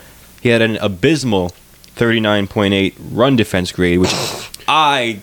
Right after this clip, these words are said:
I can't for the life of me figure that out, and an eighty-four coverage grade. So he's good in the coverage department.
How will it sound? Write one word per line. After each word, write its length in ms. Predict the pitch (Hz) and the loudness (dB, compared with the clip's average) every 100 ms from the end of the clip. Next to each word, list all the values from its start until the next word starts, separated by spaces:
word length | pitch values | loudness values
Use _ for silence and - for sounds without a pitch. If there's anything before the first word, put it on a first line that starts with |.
| - | -8
I 160 | 127 185 | -4 -4
can't 420 | 135 151 139 - | -4 -2 -2 -2
for 100 | 123 | -2
the 80 | 120 | 2
life 240 | 123 110 | 0 0
of 60 | 101 | -2
me 160 | 98 | -2
figure 320 | 95 104 98 | 0 0 2
that 200 | 95 95 | 4 4
out, 240 | 90 95 - - - | 4 2 0 -8 -4
and 140 | 104 113 | -2 0
an 80 | |
eighty-four 420 | 113 117 110 113 107 | 0 0 0 0 2
coverage 360 | 113 98 98 | 0 0 -4
grade. 160 | 104 110 | -2 0
So 80 | 139 | 2
he's 140 | 131 | 2
good 140 | 160 165 | 4 4
in 60 | |
the 60 | 135 | 2
coverage 300 | 127 110 98 | 0 -2 -2
department. 420 | 92 90 69 | 0 0 -2